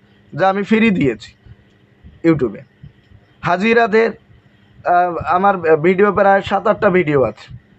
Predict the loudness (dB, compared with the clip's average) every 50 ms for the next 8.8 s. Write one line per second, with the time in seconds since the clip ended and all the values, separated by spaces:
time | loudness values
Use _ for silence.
0 | -10 -6 -4 -2 -2 0 0 0 0 -2 -4 -6 -6 -6 -10 -12 -14 -14 -18 -20
1 | -20 _ _ _ _ _ -20 -20 -20 _ _ _ 2 2 2 2 0 -4 -4 -6
2 | -12 -8 -2 -2 0 0 0 -2 0 0 2 2 2 0 -2 -4 -12 _ _ -20
3 | -8 -2 0 2 4 4 2 2 2 0 -2 -2 -4 -8 -18 -20 -20 _ _ -20
4 | -20 -20 -20 _ -20 -20 -20 _ _ _ _ _ _ _ _ _ -20 -20 -20 -18
5 | -20 -20 -20 _ _ _ _ _ -20 -20 -20 _ -20 -20 -20 -20 -20 _ _ -20
6 | _ -14 -14 -12 -12 -14 -16 -16 -20 -20 _ _ _ _ -6 -2 -2 -2 -2 -2
7 | -4 -6 -4 -4 -2 0 0 0 2 0 0 0 -4 -6 -10 -14 -18 -18 -18 _
8 | -14 -8 -2 0 0 2 2 0 0 0 0 2 2 0 -2 -4